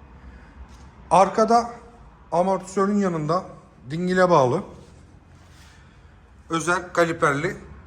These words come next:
bir disk fren mevcut. Bu seferki üründe çok kaliteli fren sistemi kullanılmış. Yani fren sisteminin kalitesini amortisörlerin ya-, esnemesinden anlıyoruz.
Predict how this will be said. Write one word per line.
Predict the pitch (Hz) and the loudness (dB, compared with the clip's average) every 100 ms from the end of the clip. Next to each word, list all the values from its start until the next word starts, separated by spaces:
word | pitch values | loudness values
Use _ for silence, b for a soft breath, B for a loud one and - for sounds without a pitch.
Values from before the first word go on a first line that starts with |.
| - | -10
bir | 185 185 - - - - - - - 147 | -10 -10 -16 -20 -20 -20 -20 -20 -20 -10
disk | 175 180 - - - | -8 -8 -14 -20 -16
fren | - 156 156 | 0 2 2
mevcut. | 131 113 131 - B B B B B B B | 0 -4 -6 -14 B B B B B B B
Bu | 131 185 | -4 -2
seferki | 226 285 277 - 220 | 0 4 4 4 0
üründe | 214 220 | -2 -2
çok | 254 247 247 | -2 -4 2
kaliteli | 233 220 226 226 | 4 4 2 0
fren | 220 214 | 0 2
sistemi | 214 - 214 214 | 0 0 0 0
kullanılmış. | 208 165 143 143 220 - - - - | -2 0 0 0 -4 -8 -14 -16 -6
Yani | 147 143 | -4 -2
fren | 175 202 | 2 2
sisteminin | 220 220 226 220 220 | 2 0 0 0 0
kalitesini | 214 214 202 - 226 | 0 -2 -4 -6 -2
amortisörlerin | 208 202 - 202 202 214 208 | 0 0 0 0 0 0 2
ya-, | 190 190 | 0 0
esnemesinden | 170 170 196 190 185 190 196 | -2 -2 -2 -2 -2 -2 2
anlıyoruz. | 185 165 147 151 202 | 4 2 2 0 -2